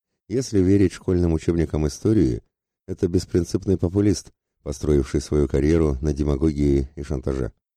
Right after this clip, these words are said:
Если верить кинематографу, да то же самое. Только вот реальность немного не совпадала с историческими сведениями. В самом деле,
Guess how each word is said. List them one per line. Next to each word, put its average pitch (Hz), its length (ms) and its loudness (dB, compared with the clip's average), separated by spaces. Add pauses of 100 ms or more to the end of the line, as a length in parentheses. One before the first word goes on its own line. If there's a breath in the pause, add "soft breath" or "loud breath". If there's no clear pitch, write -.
(480)
Если 104 300 -2
верить 92 340 4
кинематографу, 95 840 0 (400)
да 123 140 -6
то 139 140 -2
же 92 100 -2
самое. 57 420 -6 (760)
Только 85 260 0
вот 80 160 4
реальность 78 540 0
немного 76 420 0
не 73 100 0
совпадала 82 600 -2
с - 100 -10
историческими 65 600 -4
сведениями. 58 640 -4 (840)
В - 40 -20
самом 107 340 2
деле, 101 440 4